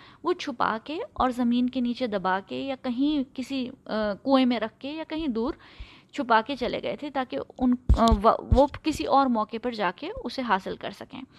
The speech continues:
تو حضرت صہیب الرومی نے اس موقع پر انہیں اپنا سارا موا-، مال و دولت جو بھی ان کے پاس تھا، اور وہ کافی well off تھے، انہوں نے اپنا سارا مال و دولت، اپنے گھر کا پتہ، اپنا سب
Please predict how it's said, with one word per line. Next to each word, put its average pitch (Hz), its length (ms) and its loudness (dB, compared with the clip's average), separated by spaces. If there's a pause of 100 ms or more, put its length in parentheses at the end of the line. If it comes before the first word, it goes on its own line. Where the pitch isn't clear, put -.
(640)
تو 320 340 6 (120)
حضرت 311 240 -2
صہیب 302 340 -4
الرومی 254 360 -4
نے 262 180 -2
اس - 160 -10
موقع 214 340 -8
پر 269 180 -12
انہیں 262 200 -2
اپنا 269 420 -2
سارا 370 680 4
موا-، 226 300 -2
مال 208 240 -2
و 196 40 0
دولت - 440 -10
جو 381 260 0
بھی 415 100 -2
ان 247 180 0
کے 226 140 -6
پاس - 300 -6
تھا، - 100 -14 (680)
اور 285 140 4
وہ 285 140 -2
کافی 330 460 2 (260)
well 247 160 6
off 185 240 2
تھے، - 120 -12
انہوں 262 220 -4
نے 285 120 -2
اپنا 311 240 -8
سارا 339 440 0
مال 262 220 2
و 247 60 2
دولت، 226 400 -2
اپنے 254 360 0
گھر 233 280 -2
کا 254 120 0
پتہ، 220 240 -6
اپنا 277 360 0
سب 330 180 0